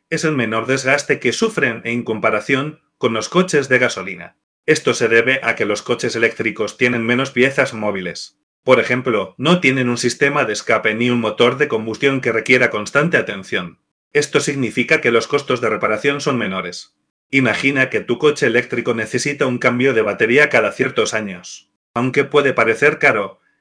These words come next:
el costo total de mantenimiento a lo largo del tiempo sigue siendo más bajo que el de un coche de gasolina que necesita reparaciones frecuentes. Comparación de costos de mantenimiento entre tipos de vehículos. Veamos una comparación simple entre los costos de mantenimiento de vehículos eléctricos y de gasolina.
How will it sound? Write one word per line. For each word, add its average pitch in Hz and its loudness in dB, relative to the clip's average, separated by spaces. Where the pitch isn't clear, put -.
el 139 2
costo 180 0
total 131 0
de 104 -4
mantenimiento 127 -4
a 95 -2
lo 95 -4
largo 127 0
del 110 0
tiempo 120 -2
sigue 160 -2
siendo 123 -2
más 143 -2
bajo 120 0
que - -4
el 107 0
de 110 -4
un 117 -4
coche 180 0
de 117 2
gasolina 123 -2
que 117 0
necesita 131 -2
reparaciones 120 0
frecuentes. 92 -8
Comparación 120 2
de 139 0
costos - -2
de 143 0
mantenimiento 117 -2
entre 120 -2
tipos 139 0
de 123 2
vehículos. 120 2
Veamos 135 2
una 160 0
comparación 131 0
simple 165 2
entre 120 0
los 113 0
costos 170 0
de 135 -2
mantenimiento 120 -2
de 113 2
vehículos 123 0
eléctricos 147 -2
y 131 0
de 139 4
gasolina. 95 -4